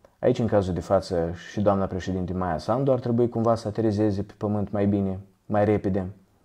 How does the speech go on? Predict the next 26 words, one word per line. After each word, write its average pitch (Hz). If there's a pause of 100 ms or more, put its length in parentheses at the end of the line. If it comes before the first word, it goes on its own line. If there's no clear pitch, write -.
(140)
să-și -
dea 110
seama 107
că 104
și 110
de 107
responsabilitatea 104
ei 104
sau 95
irresponsabilitatea 107
ei 101
la 98
fel 123
depinde 113
foarte 107
mult 107
în 101
țara 95
asta. - (1000)
Și -
toți 147
politicienii 127
să 110
încerce 113
să -
consolideze 104